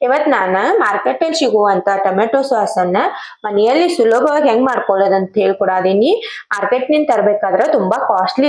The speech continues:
ಇರ್ತೈತಿ, ಅದಕ್ಕಾಗಿ ಕಡಿಮೆ ದುಡ್ಡಲ್ಲಿ ಮನೆಯಲ್ಲೇ ಸುಲಭವಾಗಿ ಮಾಡ್ಕೋಬಹುದು. ಹೆಂಗ್ ಮಾಡ್ಕೊಳ್ಳೋದಂತ ತೋರ್ಸ್ಕೊಡ್ತೀನಿ. ಸಾಮಗ್ರಿಗಳು ಏನ್ ಬೇಕಂತ ಹೇಳ್ತೀನಿ. ಟೊಮೆಟೊ,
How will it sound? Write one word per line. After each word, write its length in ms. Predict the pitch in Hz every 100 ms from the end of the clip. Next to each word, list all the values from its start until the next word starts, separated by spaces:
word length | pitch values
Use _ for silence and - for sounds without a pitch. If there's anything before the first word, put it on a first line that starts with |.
| 269
ಇರ್ತೈತಿ, 440 | - 196 196 262 427 - - - 190
ಅದಕ್ಕಾಗಿ 440 | 214 - 214 226 311 226
ಕಡಿಮೆ 260 | 226 302 277
ದುಡ್ಡಲ್ಲಿ 560 | 247 190 202 196 233 453 - 214
ಮನೆಯಲ್ಲೇ 420 | 208 233 302 320 311
ಸುಲಭವಾಗಿ 500 | 254 220 247 277 269 240
ಮಾಡ್ಕೋಬಹುದು. 640 | 180 - 262 214 180 247 392 240
ಹೆಂಗ್ 160 | 294 311
ಮಾಡ್ಕೊಳ್ಳೋದಂತ 680 | 220 214 202 202 180 175 294 440 269
ತೋರ್ಸ್ಕೊಡ್ತೀನಿ. 680 | 247 - 247 - 175 165 - - _ _ _ _ 220
ಸಾಮಗ್ರಿಗಳು 540 | 214 226 285 285 302 269
ಏನ್ 100 | 240
ಬೇಕಂತ 260 | 226 220 220
ಹೇಳ್ತೀನಿ. 360 | 190 185 196 226 359 508 - -
ಟೊಮೆಟೊ, 460 | 226 233 220 220